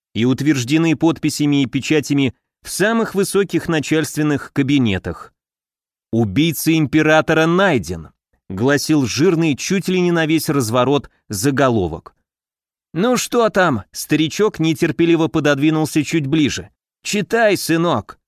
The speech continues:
«Вчера, двенадцатого сентября», послушно начал я, «великий князь Владимир Александрович подтвердил, что кончина его величества императора и самодержца всероссийского Александра Александровича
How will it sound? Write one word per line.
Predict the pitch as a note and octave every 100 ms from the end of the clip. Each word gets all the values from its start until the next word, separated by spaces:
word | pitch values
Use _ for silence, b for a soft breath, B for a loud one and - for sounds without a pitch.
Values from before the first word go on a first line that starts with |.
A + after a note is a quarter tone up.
| _ _ _ _ _ _ _
«Вчера, | - - D3 C#3 F3
двенадцатого | C#3+ D3 D#3+ A#3+ - E3 D#3+
сентября», | - D3 C#3+ B2 B2 C#3+
послушно | D#3 D3 - D3 A#2+ D3
начал | C3+ C3 - B2
я, | A2+ A2 G2+ _ _ _ -
«великий | F2+ D3 F3+ D#3 E3
князь | - D#3+ D#3+ -
Владимир | B2 D3 C3+ D#3 C#3
Александрович | C3+ C3 - E3+ D#3+ E3 E3 - -
подтвердил, | D3 - C#3+ D3 C#3 F3 D3
что | - C#3
кончина | D3 C#3+ - F3 E3
его | C#3+ D3
величества | D3 D#3+ - C#3 C#3+ D3
императора | C3+ D3 D3+ - C3+ C3
и |
самодержца | A#2 C3+ C3+ C3 D3 - B2+
всероссийского | - C3+ C3 - D3 - C#3 C3 A2 _ _ _
Александра | G#2+ A#2+ B2+ - D#3+ D3+ C#3
Александровича | C3+ C3 - F3 F3+ E3+ F3 - E3+ D#3+